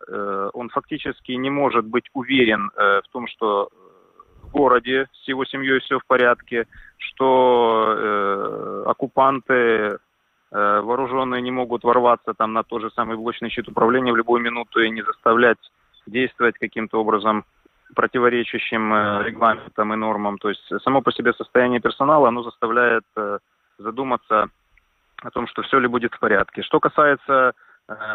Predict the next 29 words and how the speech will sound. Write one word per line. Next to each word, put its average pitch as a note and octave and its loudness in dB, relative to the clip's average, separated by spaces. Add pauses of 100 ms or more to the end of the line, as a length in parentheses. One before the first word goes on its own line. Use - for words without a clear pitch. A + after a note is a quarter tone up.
(100)
самих, D#3+ -4
э, C#3+ 2
процессов, C#3 -2
которые C3 -2
происходят B2 -4
на A#2 -2
атомной A#2 -6
станции, C3 0 (100)
то A2+ 2
риск, C3+ -2
э, A#2 4 (1800)
каких-то A2 2 (280)
радиационных, B2 -6 (100)
там, A2 -4
э, G#2+ -6
ну, B2+ -8 (160)
с-, G2+ -12
с-, - -20
я-, A#2+ 4
ядерных, B2+ 0
ядерных, A#2 -2
э, A2 -8
там, G#2+ -6 (400)
или A#2 0
аварий, C3 2
или B2 -4
нарушений, C3 -4
которые A2+ -2
приведут, A2+ -6